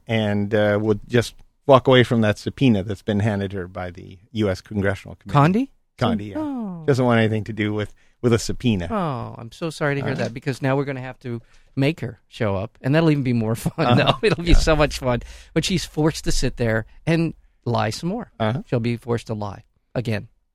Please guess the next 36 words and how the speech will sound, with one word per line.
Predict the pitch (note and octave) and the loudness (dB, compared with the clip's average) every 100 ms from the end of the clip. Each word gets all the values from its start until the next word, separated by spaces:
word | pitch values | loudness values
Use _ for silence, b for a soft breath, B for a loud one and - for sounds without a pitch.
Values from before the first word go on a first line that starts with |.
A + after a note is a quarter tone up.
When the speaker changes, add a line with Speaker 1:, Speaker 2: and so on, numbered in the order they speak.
| _ _ _ _ | _ _ _ _
Speaker 1:
Saudi | B2 A2+ G#2+ | 4 4 6
Arabia | G2 A#2+ D#3 D3+ | 6 6 6 6
arrested | B2+ B2+ C#3 A#2+ | 8 6 4 0
a | |
hundred | A2+ D#3+ C#3+ | 2 0 0
and | B2 | 0
seventy-two | - C#3+ C3 B2 A#2 - C#3+ B2+ | 4 4 4 2 0 -2 0 2
men | B2 B2+ B2 B2 | 4 4 4 2
suspected | A#2+ B2+ - B2 - A#2+ | 0 -6 -2 -2 0 0
of | A2+ - | 0 -2
plotting | - A2+ A2 A2 G2+ | 0 2 4 2 0
to | |
fly | A2+ A2+ G#2 G2 | -4 -2 0 0
planes | - C3+ A#2+ A#2 A2+ | -2 0 4 2 0
into | G#2+ A#2 | -4 -4
oil | A#2 A#2 A2+ | 0 2 4
wells, | A2 A2 G#2 G#2+ - | 4 2 2 -2 -4
executes | A#2+ A#2 A2+ - A2+ G2+ | -4 -4 -8 -10 -8 -8
ma-, | G2 G2 - _ | -8 -8 -10 _
execute | B2+ - A#2+ - A2 - | -4 -4 -6 -4 -4 0
mass | G#2+ G2+ - | 0 0 -6
prison | - D3 C#3 B2 | -6 -2 0 -2
breaks, | A2+ A2+ G#2+ - - | 0 0 0 -4 -6
and | A2 G#2 | -2 0
assassinate | G2 A2 G2+ A2+ G2+ - | -2 -2 -2 -2 -6 -6
members | G#2 G2 F#2+ F#2 | -6 -4 -6 -8
of | - G#2 | -6 -6
the | F#2+ F#2 | -6 -8
Saudi | - F#2 F2+ F2+ | -4 -4 -2 -6
royal | G#2 F#2 E2+ | -4 -2 -2
family. | - C3+ A#2+ G2+ C#3 - _ - | -2 0 0 -2 -6 -10 _ -18
Speaker 2:
I | A#2+ | -14
believe | A#2+ A#2 A2+ A2 | -12 -10 -8 -8
that. | G#2+ - A#2+ A#2 - | -10 -14 -4 -4 0
Speaker 1:
<laughs> | |
Speaker 2:
Yeah. | A#2+ | 0